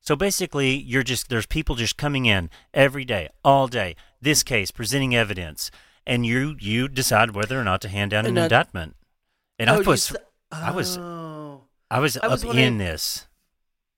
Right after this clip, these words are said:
Speaker 2: Oh, I bet you. I was
Speaker 1: Oh.
Speaker 2: like,
Speaker 1: <laughs>
Speaker 2: I knew, like, you were l-, losing your mind, but I also knew that you were gonna love the shit
Speaker 1: Love
Speaker 2: out of
Speaker 1: it.
Speaker 2: it <laughs> when you were listening to all of it.
Speaker 1: Oh
Speaker 2: I
Speaker 1: my God.
Speaker 2: knew you would love it.
Speaker 1: <laughs> I fucking was a pig in shit.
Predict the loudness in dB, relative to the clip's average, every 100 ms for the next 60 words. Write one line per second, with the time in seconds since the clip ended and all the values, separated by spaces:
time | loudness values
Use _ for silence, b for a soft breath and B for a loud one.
0 | _ 4 8 8 8 4 -6 -4 0 0
1 | -2 0 2 2 6 6 6 B B B
2 | 2 4 4 2 0 0 -2 -4 -8 B
3 | -8 -6 -2 0 0 -4 _ _ _ _
4 | -6 0 0 0 -4 -4 -4 0 0 0
5 | -2 -4 -4 -2 -2 0 0 0 -4 -6
6 | -4 -4 -4 -4 -8 _ _ _ -6 -4
7 | -2 -2 -2 -4 -4 0 2 2 -2 -12
8 | -6 -4 -4 0 2 4 4 2 -2 0
9 | 2 2 2 0 0 0 -2 -2 -2 -4
10 | -4 -6 -4 -4 -6 -8 -2 4 4 4
11 | 2 4 4 4 0 -6 -8 -8 -6 -4
12 | -4 -10 -8 -2 6 6 6 0 -2 -2
13 | -4 -6 -6 -4 -4 -2 -4 -2 -4